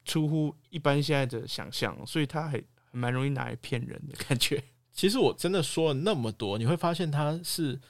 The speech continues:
Speaker 2: 稍微有点陌生，但是又不是那么陌生，因为它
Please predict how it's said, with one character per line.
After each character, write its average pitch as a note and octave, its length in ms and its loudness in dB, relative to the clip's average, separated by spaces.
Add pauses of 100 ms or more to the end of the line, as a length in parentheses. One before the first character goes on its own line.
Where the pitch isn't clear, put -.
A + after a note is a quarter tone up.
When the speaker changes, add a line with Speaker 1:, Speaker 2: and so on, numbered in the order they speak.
(420)
Speaker 2:
稍 - 420 4
微 G#2+ 500 2 (140)
有 A2 260 0
点 G2+ 200 0
陌 A2 280 -2
生， - 360 -8
但 F#3 140 -2
是 F3+ 120 -4
又 G3 100 4
不 A#2 240 -6
是 F3 220 -4
那 D#3+ 120 -2
么 A2+ 140 0
陌 A2+ 260 -2
生， - 240 -8
因 E3+ 140 2
为 F#3+ 80 2
它 E3+ 320 -4